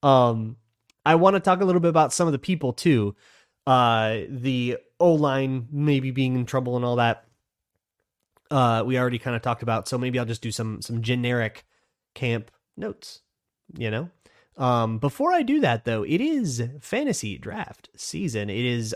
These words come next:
August. You probably are all doing your redraft things. Maybe some people wait till after the preseason, but most people are gonna start doing their redraft stuff. And hey, if you wanna do a little bit of prep and get ready,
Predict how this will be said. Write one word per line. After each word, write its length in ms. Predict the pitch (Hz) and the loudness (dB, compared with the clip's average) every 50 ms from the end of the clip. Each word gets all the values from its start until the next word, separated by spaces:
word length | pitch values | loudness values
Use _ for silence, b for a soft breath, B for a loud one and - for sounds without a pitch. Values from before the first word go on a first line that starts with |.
| - - | -10 -8
August. 500 | - 131 143 160 196 220 254 240 - - | -6 -4 -2 -2 0 -2 -2 -2 -4 -8
You 80 | 123 110 | -8 -8
probably 480 | 110 123 110 110 110 107 113 120 113 | -6 -6 -6 -6 -6 -8 -6 -4 -4
are 140 | 107 107 110 | -2 0 0
all 120 | 117 123 | 0 0
doing 200 | 127 135 131 127 | 0 0 -2 -2
your 100 | 123 120 | -2 -4
redraft 340 | 117 120 123 120 135 131 127 | -4 -4 -4 -4 -4 -4 -4
things. 200 | - 151 147 127 | -4 -8 -8 -6
Maybe 160 | 113 107 104 | -8 -8 -8
some 160 | - - 113 110 | -8 -8 -8 -8
people 200 | 117 107 110 110 | -10 -10 -8 -8
wait 140 | 110 107 | -8 -8
till 120 | - - 104 | -6 -6 -6
after 200 | 104 104 - - | -6 -6 -8 -14
the 60 | - | -16
preseason, 480 | - - 107 104 - - 110 113 143 170 | -12 -10 -10 -8 -8 -8 -8 -8 -6 -8
but 80 | 208 | -6
most 200 | 226 233 240 220 | -4 -4 -4 -4
people 300 | - 233 196 185 180 175 | -4 -6 -4 -4 -2 -2
are 180 | 156 - - 151 | -4 -4 -6 -6
gonna 160 | 160 151 143 | -6 -4 -4
start 280 | - - 147 135 123 - | -4 -4 -6 -6 -4 -4
doing 200 | 139 135 135 127 | -4 -4 -4 -4
their 140 | 123 123 | -4 -4
redraft 480 | 120 120 117 113 117 117 117 117 113 - | -4 -6 -6 -6 -4 -4 -4 -4 -6 -8
stuff. 400 | - - - 98 101 131 - - B B B B B B B B B B | -10 -10 -6 -4 -4 -4 -4 -6 B B B B B B B B B B
And 140 | 180 180 | 0 2
hey, 180 | 175 226 233 196 | 4 4 4 4
if 260 | 143 - 151 156 147 | 2 0 -2 -4 -4
you 140 | 156 202 233 | -4 -4 -2
wanna 240 | 226 220 208 190 170 | 0 0 0 0 0
do 140 | 170 190 175 | -2 -2 -2
a 20 | |
little 140 | 170 170 165 | -2 -2 -2
bit 100 | 160 147 | -2 -4
of 80 | 139 | -4
prep 220 | - - 175 175 - | -4 -6 -8 -8 -8
and 100 | 156 147 | -8 -8
get 160 | 135 120 104 | -8 -8 -8
ready, 460 | 120 139 202 269 285 254 220 220 220 | -8 -6 -4 -2 -2 -2 -4 -6 -8